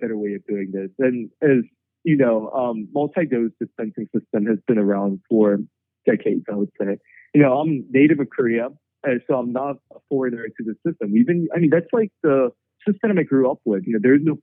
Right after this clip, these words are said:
pill bottle in countries like Netherlands or Korea. Like, there's only packets. And, um, same in States, like, there are, um, you know, packaging services, uh,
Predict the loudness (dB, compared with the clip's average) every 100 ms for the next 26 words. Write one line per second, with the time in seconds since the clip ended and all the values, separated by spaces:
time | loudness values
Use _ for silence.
0 | -2 -2 0 0 -2 -4 -10 _ -6 -4
1 | -2 0 2 4 2 4 4 6 4 2
2 | 0 0 2 2 4 2 4 4 4 4
3 | 2 0 -6 -12 -14 _ _ -20 -14 0
4 | 2 4 0 0 -2 -2 -4 -2 -2 -2
5 | -2 -2 0 0 0 -2 -4 -4 -6 -12
6 | -20 _ -10 -10 -10 -10 -6 -6 -2 -2
7 | -2 -6 -4 -2 -2 -4 -4 -2 0 0
8 | -2 -2 -4